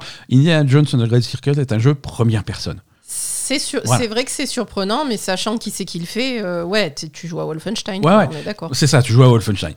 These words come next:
Speaker 2: Mhm.
Speaker 1: Euh, c'est, voilà, tu, quand tu confies un jeu à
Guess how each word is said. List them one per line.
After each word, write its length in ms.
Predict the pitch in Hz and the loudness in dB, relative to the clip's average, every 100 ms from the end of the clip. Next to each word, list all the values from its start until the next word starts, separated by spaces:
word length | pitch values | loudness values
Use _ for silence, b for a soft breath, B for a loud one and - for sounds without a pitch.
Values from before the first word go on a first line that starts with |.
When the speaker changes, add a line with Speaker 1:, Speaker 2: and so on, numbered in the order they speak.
| - | -12
Speaker 2:
Mhm. 140 | 220 | -10
Speaker 1:
Euh, 280 | 190 98 98 | -6 -4 -2
c'est, 1040 | 98 - - 95 95 95 95 90 87 90 95 | -4 -4 -4 -2 -2 -2 -4 -4 -6 -8 -8
voilà, 200 | 95 80 - | -8 -10 -12
tu, 160 | - - | -14 -2
quand 160 | 117 | 0
tu 180 | 120 117 | 0 -2
confies 340 | 117 131 - 127 | 2 2 6 6
un 160 | 117 | 6
jeu 360 | 113 135 135 82 | 4 6 6 4
à 120 | 101 | 0